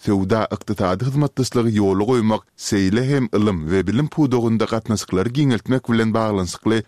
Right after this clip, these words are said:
meselelere üns beriljektigi aýdylýar. Başga anyk goşmaçy maglumat berilmeýär. Ukraina günwatar ýaranlary tarapyndan Amerikada öndürilen F on alty kysymly uçorlaryň wada berilen kırk beş sanasynyň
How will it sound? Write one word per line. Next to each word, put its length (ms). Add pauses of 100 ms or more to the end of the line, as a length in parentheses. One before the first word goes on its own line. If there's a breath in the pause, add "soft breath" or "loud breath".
meselelere 680
üns 280
beriljektigi 640
aýdylýar. 760 (200)
Başga 540
anyk 260 (120)
goşmaçy 420
maglumat 600
berilmeýär. 840 (540)
Ukraina 600
günwatar 460
ýaranlary 580
tarapyndan 640
Amerikada 580
öndürilen 600 (220)
F 140 (100)
on 120
alty 280
kysymly 340
uçorlaryň 640
wada 420
berilen 420 (140)
kırk 280
beş 200
sanasynyň 680